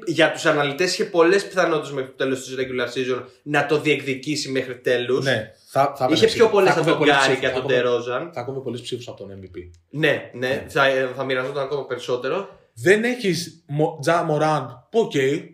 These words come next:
Speaker 2: δεν μπορείς να παραβλέψεις αυτά που κάνει
Speaker 1: Εγώ,
Speaker 2: φέτος.
Speaker 1: εγώ θα σου βάλω και βα-, κράτα και τον Νικόλα, τον Λούκα Ντόνσιτς μέσα στη συζήτηση, γιατί
Speaker 2: Ωραία.
Speaker 1: έχουμε είκοσι μάτς ακόμα.
Speaker 2: Ωραία,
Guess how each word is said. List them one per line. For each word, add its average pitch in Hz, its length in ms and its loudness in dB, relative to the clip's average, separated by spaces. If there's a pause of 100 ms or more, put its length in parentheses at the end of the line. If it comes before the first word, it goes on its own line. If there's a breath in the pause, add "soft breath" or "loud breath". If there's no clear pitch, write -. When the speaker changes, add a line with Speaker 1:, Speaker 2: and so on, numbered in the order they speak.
(160)
Speaker 2:
δεν 165 160 -6
μπορείς 202 160 2
να 135 60 -2
παραβλέψεις - 720 -6
αυτά 117 240 -6
που - 60 -14
κάνει 104 260 -8
Speaker 1:
Εγώ, 123 140 -4
Speaker 2:
φέτος. - 200 4
Speaker 1:
εγώ 147 140 2
θα 151 80 -4
σου 147 160 -10
βάλω 143 280 0
και 127 220 -2
βα-, 127 260 -2
κράτα 135 300 0
και 131 100 -14
τον 113 180 -4
Νικόλα, 107 540 -4
τον 110 240 0
Λούκα 110 280 -4
Ντόνσιτς 110 400 -6
μέσα 101 220 -10
στη - 100 -20
συζήτηση, 101 520 -16
γιατί 110 140 -6
Speaker 2:
Ωραία. 147 120 -2
Speaker 1:
έχουμε 110 140 -2
είκοσι 110 300 -8
μάτς 104 200 -8
ακόμα. 98 480 -10
Speaker 2:
Ωραία, 127 300 -4